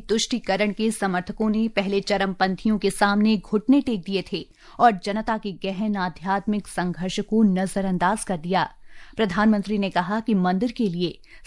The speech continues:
सब कुछ कुर्बान करने वालों को महत्व नहीं दिया गया और कुछ राजनेताओं ने धार्मिक रूप से प्रेरित हमलों को छिपाने की कोशिश की। उन्होंने आरोप लगाया कि नफरत और क्रूरता का इतिहास हमसे छिपाया गया है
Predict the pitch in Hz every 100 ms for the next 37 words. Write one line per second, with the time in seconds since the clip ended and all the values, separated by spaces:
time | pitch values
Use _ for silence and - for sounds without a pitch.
0 | - 294 294 220 214 - 202 185 185 202
1 | 196 180 180 180 175 190 214 226 214 180
2 | 175 214 220 202 190 269 277 233 190 -
3 | - - - - - 294 339 302 294 190
4 | 180 196 190 180 180 247 240 247 269 -
5 | - 170 175 202 247 269 208 208 208 -
6 | 196 180 180 180 - - - 220 214 262
7 | 277 269 262 220 196 214 269 233 - 175
8 | 175 - - 180 - - - - - 208
9 | 214 208 202 196 208 202 202 196 208 220
10 | 220 214 190 190 220 233 226 214 - 233
11 | 214 226 214 208 190 190 165 190 208 220
12 | - - - 233 262 302 - 226 247 269
13 | 190 170 170 170